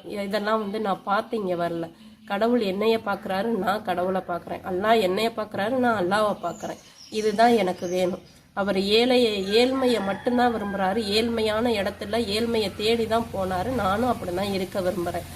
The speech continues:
அப்படின்னு சொல்லி சாதாரணமாக சொல்லி முடிக்கின்றார். ஆம், இறை இயேசுவில் பிரியமான சகோதரத்துவமே, நம்முடைய வாழ்வில் இறைவன் எப்படி நம்மளுடைய வாழ்க்கையில கடவுளை வந்து நம்ம தேடி போறோம்.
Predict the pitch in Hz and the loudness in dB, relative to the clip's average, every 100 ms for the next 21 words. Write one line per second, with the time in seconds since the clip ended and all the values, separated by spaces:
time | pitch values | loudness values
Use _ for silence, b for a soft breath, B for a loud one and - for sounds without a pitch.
0 | B B 208 196 220 226 - 233 - 208 | B B -4 2 2 2 2 0 0 2
1 | 214 240 240 226 208 196 202 214 - 190 | 4 6 4 2 0 0 -2 -2 -6 -8
2 | 196 190 180 175 180 175 185 180 - - | -6 -6 -6 -6 -6 -8 -8 -12 -14 -20
3 | B B B - 240 240 226 208 208 226 | B B B 2 2 2 -4 -6 -4 -4
4 | 233 254 220 190 202 214 208 220 214 220 | -4 -6 -8 -8 -8 -6 -4 -4 -2 -2
5 | 202 - 196 185 196 196 180 - 175 170 | -4 -10 -8 -6 -6 -4 -6 -6 -6 -4
6 | 190 240 b b b b _ - 220 214 | -4 -6 b b b b _ -4 0 2
7 | 220 214 208 202 214 240 254 262 262 202 | 2 2 2 4 4 6 4 0 -2 -4
8 | 202 220 208 175 - _ _ 226 - 254 | -2 -2 -2 -4 -8 _ _ -6 -2 2
9 | 254 226 202 208 214 208 196 185 202 220 | 4 2 2 -2 -2 0 0 2 2 2
10 | 226 208 190 196 240 254 190 208 214 214 | -2 -2 0 4 2 2 -2 -2 0 0
11 | 208 196 190 226 214 190 214 - 202 214 | 0 0 0 2 2 0 -2 -2 -2 -2
12 | 214 185 185 170 | -2 0 0 0